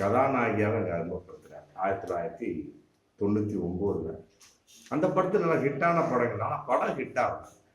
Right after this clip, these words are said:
அதுல கூட ஹலோ ஹலோ அப்படின்னு பாடம், பாட்டுக்கள், மத்தபடி உயிரே வா, உறவே வா அப்படிங்கிற பாடலாம் வந்து ஹிட் ஆச்சு. முதல்ல மாற டி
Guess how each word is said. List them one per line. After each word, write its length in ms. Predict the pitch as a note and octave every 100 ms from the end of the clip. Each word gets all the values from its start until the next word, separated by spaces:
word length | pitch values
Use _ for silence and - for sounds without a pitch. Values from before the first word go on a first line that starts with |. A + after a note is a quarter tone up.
| _ _ _ -
அதுல 240 | A2 B2 B2
கூட 140 | C3 C#3 A#2 G2
ஹலோ 240 | A2 B2 C3 A#2
ஹலோ 220 | A2+ A#2+ A2
அப்படின்னு 340 | F2 G2+ G2 F#2+
பாடம், 320 | F#2 F#2 F#2+ -
பாட்டுக்கள், 500 | G2 F#2+ F#2 - A2+ G#2
மத்தபடி 360 | G2+ F#2+ G2+ G2 - - - _ _ _ - A#2+
உயிரே 300 | B2+ C3+ B2 G#2
வா, 120 | A2 A#2+ - - - F2+
உறவே 340 | G#2+ B2 A#2+ A2+ F#2+
வா 100 | G2+ F#2+
அப்படிங்கிற 340 | G2+ F#2+ F2+ F2+
பாடலாம் 360 | G#2 G2+ G#2 G#2
வந்து 140 | G#2+ G2+
ஹிட் 180 | G2+ F#2+
ஆச்சு. 200 | - - - _ _ _ _ -
முதல்ல 240 | E2+ G#2+ A#2
மாற 220 | C3+ F3
டி 100 | -